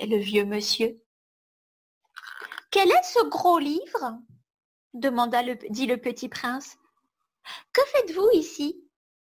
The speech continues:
Je suis géographe », dit le vieux monsieur. « Qu'est-ce qu'un géographe ? » Ah, c'est un savant qui connaît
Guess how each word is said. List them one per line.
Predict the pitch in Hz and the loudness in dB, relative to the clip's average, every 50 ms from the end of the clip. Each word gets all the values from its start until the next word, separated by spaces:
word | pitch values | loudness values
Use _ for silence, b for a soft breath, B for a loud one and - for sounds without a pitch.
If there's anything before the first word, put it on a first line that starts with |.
| _ _ _ _ _ _ _ _ _ _ _ - | _ _ _ _ _ _ _ _ _ _ _ -8
Je | - - | -8 -8
suis | 156 - - - 196 202 214 | -6 -8 -8 -8 -8 -8 -6
géographe », | 208 233 285 320 339 320 320 - 254 185 175 175 - - - - - - _ _ - | -4 -2 0 0 0 0 -2 -4 -4 -4 -4 -6 -6 -10 -14 -16 -20 -20 _ _ -6
dit | - 214 - 202 196 | -4 -4 -2 0 2
le | 190 202 | 2 2
vieux | 196 196 - 208 202 | 2 2 0 0 0
monsieur. « | 196 202 202 202 - - 220 220 - _ _ _ _ _ _ _ _ _ _ _ _ _ _ _ B B B B B - | 0 -2 -4 -4 -4 -4 -4 -6 -6 _ _ _ _ _ _ _ _ _ _ _ _ _ _ _ B B B B B -4
Qu'est-ce | - 539 622 605 - | -2 -2 -2 -4 -6
qu'un | - 403 370 359 | -6 -4 -2 0
géographe ? » | 330 311 330 330 330 320 302 320 302 311 330 359 349 - - - - _ _ _ _ _ _ _ _ _ _ _ _ B B B B B | 2 4 4 4 4 4 0 0 2 2 2 2 0 -6 -18 -20 -20 _ _ _ _ _ _ _ _ _ _ _ _ B B B B B
Ah, | - 98 98 110 160 | -12 -8 -8 -8 -6
c'est | - - 311 320 330 | -2 -2 -2 0 2
un | 370 381 392 | 0 0 0
savant | - - - 403 381 403 392 392 440 427 B B B B B B B B B | -6 -6 -2 -2 -2 -2 0 -2 -2 -4 B B B B B B B B B
qui | - - 320 302 | -10 -8 -8 -8
connaît | - - - 392 381 370 403 | -4 -2 -2 -2 0 0 -2